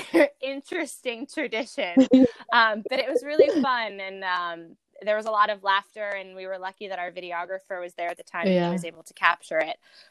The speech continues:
Speaker 1: But, um, it was,
Speaker 2: Mm-hmm.
Speaker 1: it was a very fun night. It rained that night, so the party ended early, and early for Greece is one A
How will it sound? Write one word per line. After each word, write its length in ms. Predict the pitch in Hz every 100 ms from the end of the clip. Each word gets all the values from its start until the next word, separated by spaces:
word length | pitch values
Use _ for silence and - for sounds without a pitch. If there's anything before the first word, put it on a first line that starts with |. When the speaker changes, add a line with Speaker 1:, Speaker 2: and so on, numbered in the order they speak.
| -
Speaker 1:
But, 360 | 175 165 156 - _ -
um, 400 | 185 175 165 - _
it 160 | - 202
was, 80 | 190
Speaker 2:
Mm-hmm. 180 | 208 240
Speaker 1:
it 120 | 220
was 200 | 208 214 -
a 140 | 202
very 320 | 190 196 190 190
fun 240 | 202 180
night. 180 | 175 -
It 200 | 196 180
rained 320 | 226 277 302 -
that 220 | 190 180
night, 280 | 190 180 180
so 380 | - 190 185 185
the 80 | 190
party 380 | - 220 214 214
ended 300 | 202 196 190
early, 480 | 190 190 208 233 254
and 160 | 214 190
early 260 | 185 190 196
for 200 | - 185
Greece 340 | 185 190 202
is 140 | 196 180
one 160 | 185
A 100 | 185